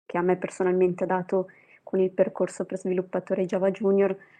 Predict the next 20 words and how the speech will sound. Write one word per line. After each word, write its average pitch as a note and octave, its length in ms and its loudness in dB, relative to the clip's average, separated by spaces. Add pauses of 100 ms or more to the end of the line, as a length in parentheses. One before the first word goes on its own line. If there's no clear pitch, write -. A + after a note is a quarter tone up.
ma F#3+ 160 2
anche, F#3+ 680 4
eh, F3+ 400 4
per F#3+ 120 -4
le F#3 80 2
soft - 260 -4
skills - 440 -6
che F#3+ 100 -2
mi F#3 120 6
hanno F3+ 140 4
insegnato, F3+ 640 2
quindi F3 500 2
mi F#3 80 2
hanno F3+ 240 2
consigliato F#3 640 -4
come G3+ 320 8
preparare F#3 400 4
un F#3 120 4
curriculum F3+ 600 0
vitae F3+ 520 2